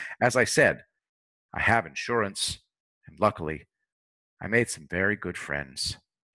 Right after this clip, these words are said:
My goal is to tell a story and leave it at that.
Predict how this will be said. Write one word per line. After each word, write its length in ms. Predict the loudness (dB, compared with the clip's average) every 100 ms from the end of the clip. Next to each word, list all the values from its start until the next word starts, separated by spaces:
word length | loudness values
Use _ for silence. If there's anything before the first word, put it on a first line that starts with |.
| _ _ _ _ _ _ -2
My 120 | 0
goal 440 | 2 4 4 2
is 100 | 0 -4
to 80 |
tell 220 | 0 2 4
a 40 |
story 520 | 2 2 2 2 0
and 120 | -6
leave 220 | -10 -10 -8
it 80 |
at 140 | -6 0
that. 280 | 2 2